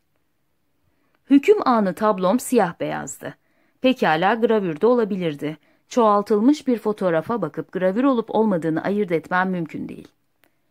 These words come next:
O uçsuz bucaksız düzlük de Tanrı'nın eli olup millerce uzanıyor, üstünde ve altında geniş boşluklar bulunuyordu. Her biri Tanrı'nın huzurundaysalar da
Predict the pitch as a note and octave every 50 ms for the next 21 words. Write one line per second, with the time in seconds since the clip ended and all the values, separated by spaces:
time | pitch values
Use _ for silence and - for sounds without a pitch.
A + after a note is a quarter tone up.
0 | _ _ _ _ _ _ - D#4 F4+ F4 - C#4+ C#4 - - - F4 F#4 F4 C4+
1 | A#3+ G#3 G#3+ F#3+ F#3 F#3 - G3 F#3+ F3 D#3+ F3 G3+ G#3 G#3 C4 D4+ - - -
2 | D3 D3+ G3+ - _ _ _ _ - A3+ A#3+ B3+ B3 C4 B3+ C4+ C#4 C4+ - -
3 | G#3 G#3 B3 B3 A3 D#3+ D#3+ D#3+ - G3+ G#3 G#3 A3 A3 A3+ A#3+ C4 C4 G3+ F#3+
4 | F3+ D#3+ D3 - D#3 D#3 D#3 E3 F3 G3+ A3+ - - _ _ _ _ - - A3
5 | - - - A3 G#3 G#3 B3 D4 D#4 D#4+ - - G#3+ G#3 G3 - G3 F3+ F#3 F#3+
6 | E3+ F#3 G#3 A#3+ B3 - - G#3 G3 G3 - - F#3+ - - F3+ E3+ D#3+ D#3 D3
7 | D#3 D3+ D#3 D#3 D#3 D3+ C3+ - - - - - - _ _ _ _ _ _ _
8 | _ _ _ _ _ _ _ _ _ _ _ _ _ _ _ _ - - C#4 E4+
9 | F#4+ F#4 D#4 B3 G#3 E3+ E3 E3 - - A3 G#3+ A3+ A3+ A#3+ A#3+ C#4+ D#4 D4+ C4
10 | A#3 F#3+ G#3+ G#3 F#3+ F#3+ F#3 F3+ G3 A#3 C#4+ C#4+ - C4 G3 E3+ D#3+ D#3+ D#3 C#3+
11 | E3 E3 F3 G#3